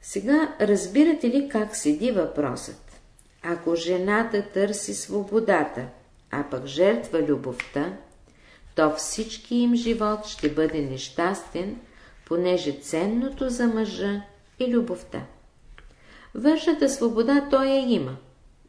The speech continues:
но щом изгуби любовта, той вече се е ограничил. А пък същевременно той жертва свободата на жена си,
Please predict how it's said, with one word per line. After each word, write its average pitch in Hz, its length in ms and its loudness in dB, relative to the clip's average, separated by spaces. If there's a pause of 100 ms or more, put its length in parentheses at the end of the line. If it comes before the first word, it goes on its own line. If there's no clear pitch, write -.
но 170 120 -6
щом 165 300 -2
изгуби 170 460 0
любовта, 160 640 -2 (680)
той 240 260 2
вече 247 400 -2
се - 220 -2
е 156 60 4
ограничил. 139 880 0 (880)
А 180 160 -4
пък 170 160 -2
същевременно 240 1120 2
той 262 220 2
жертва 233 520 2
свободата 185 840 0
на 208 180 2
жена 147 480 2
си, - 320 -8